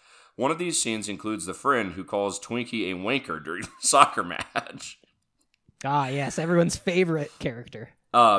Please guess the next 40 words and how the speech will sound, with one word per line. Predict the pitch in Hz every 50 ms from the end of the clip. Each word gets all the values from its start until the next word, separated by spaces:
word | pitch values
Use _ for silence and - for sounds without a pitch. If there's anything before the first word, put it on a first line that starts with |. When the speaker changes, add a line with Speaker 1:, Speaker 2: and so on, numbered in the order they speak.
| 87 85
Speaker 1:
being | 131 139 151 151 143 -
tied | - 135 127 131 135 139 139
to | - 131
the | 123 117
roof | 107 101 113 139 160 165 -
of | - - 143 131
the | 120
car | 120 - - 135 139 127 107
that | 90 95 - -
Twinkie | - 123 127 127 - 131 127
is | 110 98
driving | 85 107 104 101 101 95 104 101 -
as | - 104 - -
punishment | - - - - 175 202 214 175 - - - 98 90 92 - - _ _
for | _ - 117 113
talking | 110 - 120 127 139 135 - 147 135 123
mad | 110 104 104 104 - -
shit. | - - 165 123 - - - _ _ _ _ _ _ _ _ _ _ _ _ _ _ _ _ _ _ - - _
<laughs> | - - - 139 - - - - - - 107
While | 113 - -
this | - 151 403 - -
isn't | 175 156 165 165 - -
in | 123 156 185 202
the | 180 147
scene, | - - 123 113 107 104 98
his | 110 113 -
character's | - - 139 147 156 151 156 143 131 127
name | 123 117 110
is | 107 95 - -
Earl, | - 170 208 170 127 107 101 98
which | 98 107 - -
I | 113 117
can | - - 131 120
confirm | - 117 107 - - 131 139 147 156 151
is | 135 - -
not | 123 117 120 104 117
a |
traditional | 117 - - 123 95 110 120 - - - 127 117
Japanese | 95 95 92 92 92 - 101 104 101 95
name. | 110 113 127 127 95 - -